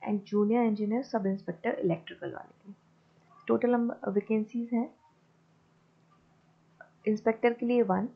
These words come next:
सब इंस्पेक्टर के लिए fifty seven and junior engineer and सब इंस्पेक्टर के लिए थर्टी टू। इसमें educational qualification रहेगी for सब इंस्पेक्टर रहेगी अगर three year का diploma है in civil engineering, सब इंस्पेक्टर in electrical के लिए रहेगी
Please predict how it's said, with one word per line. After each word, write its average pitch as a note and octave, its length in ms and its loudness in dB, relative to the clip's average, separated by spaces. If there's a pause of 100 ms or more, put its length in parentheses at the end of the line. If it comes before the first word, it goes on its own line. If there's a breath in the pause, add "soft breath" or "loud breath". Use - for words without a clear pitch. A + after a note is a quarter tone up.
(160)
सब A3 140 2
इंस्पेक्टर A#3 420 -2
के A#3+ 100 -2
लिए A#3 140 4
fifty G#3+ 280 -6
seven G#3+ 320 -2 (200)
and G#3 120 0
junior A3 380 2
engineer A3+ 440 0 (120)
and A3+ 160 2
सब G#3 140 -2
इंस्पेक्टर A3 460 -6
के - 160 -10
लिए G#3+ 140 0 (100)
थर्टी F#3 200 -6 (100)
टू। - 80 -12 (800 soft breath)
इसमें B3 240 0
educational A3+ 600 -4
qualification A3 720 -2
रहेगी G3 320 -2
for G#3 180 -4
सब G3+ 180 -2
इंस्पेक्टर G#3 440 -4
रहेगी G3+ 340 -2
अगर G#3 220 2 (120)
three A3+ 120 -2
year A3 160 4
का G#3+ 120 -2
diploma G3 440 -2
है G#3 160 -2
in G#3+ 120 -6
civil F#3+ 300 -6
engineering, F#3+ 440 -6 (680 soft breath)
सब A3+ 80 4
इंस्पेक्टर A#3 580 2 (100)
in A3 120 0
electrical A3+ 580 2
के A#3+ 60 -6
लिए A#3 140 2
रहेगी A3+ 320 0